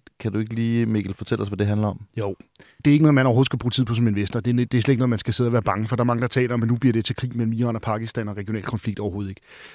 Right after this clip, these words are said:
Speaker 2: Det, der er sket, det er, at iranerne er sådan lidt presset strategisk set. Øh, der har været terrorangreb og det ene og det andet. Øh, og de så så deres snit til at sende nogle missiler i hovedet på, på, på,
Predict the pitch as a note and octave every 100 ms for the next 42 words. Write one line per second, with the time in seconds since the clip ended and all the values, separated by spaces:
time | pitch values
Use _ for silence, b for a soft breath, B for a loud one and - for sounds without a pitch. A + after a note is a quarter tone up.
0 | B B C#3 D3+ - D3+ D3 C#3+ C#3 B2+
1 | C#3+ D3+ B2 A#2+ C#3 - B2 A#2+ C#3+ A2+
2 | B2+ B2+ B2 B2 B2+ A2+ - B2+ A#2+ A2
3 | A#2+ A#2+ A2+ A2+ A2 A#2 A#2 G#2+ A2 A2+
4 | B2+ G#2 A#2 A#2+ A2+ B2 A#2 A#2+ C3 D3+
5 | C#3 C3 A#2 - D3+ - - C#3 A#2+ -
6 | B2 A#2 A#2+ - D3 B2+ A2 A#2+ C3+ -
7 | A2+ G#2 - A#2 G#2 G2 - G#2+ G2+